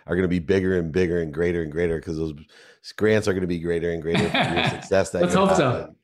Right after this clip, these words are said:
Speaker 1: Y-, those Dublin sitting there going, "Oh, thank God we're not getting the money now. We're gonna get some real money."
Speaker 2: <laughs>
Speaker 1: Uh, thanks, Dan. And Dan, I will tell you, you know, as a sports person myself,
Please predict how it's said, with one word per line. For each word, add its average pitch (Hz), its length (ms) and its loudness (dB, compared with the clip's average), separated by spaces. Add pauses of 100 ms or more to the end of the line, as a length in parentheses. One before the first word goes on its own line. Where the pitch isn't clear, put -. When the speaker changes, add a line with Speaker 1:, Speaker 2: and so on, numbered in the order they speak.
Speaker 1:
Y-, 98 300 -4
those 98 280 4 (280)
Dublin 123 360 4
sitting 104 320 4
there 95 100 2
going, 90 240 2
"Oh, 110 120 4
thank 95 240 -4
God 104 200 2
we're 104 100 4
not 92 200 0
getting 90 160 -2
the 90 60 -2
money 85 240 0
now. 95 300 2
We're 90 100 0
gonna 98 100 0
get 90 140 -2
some 82 160 -6
real 110 260 4
money." 85 440 0
Speaker 2:
<laughs> - 60 -20 (160)
Speaker 1:
Uh, 85 200 2 (120)
thanks, - 640 -2
Dan. 98 180 2
And 92 120 0 (240)
Dan, 120 140 4
I 113 60 6
will 135 200 6
tell 131 180 2
you, 113 120 4
you 110 60 4
know, 104 80 4
as 98 120 2
a 92 80 -2
sports 123 320 0
person 107 320 0
myself, 92 460 0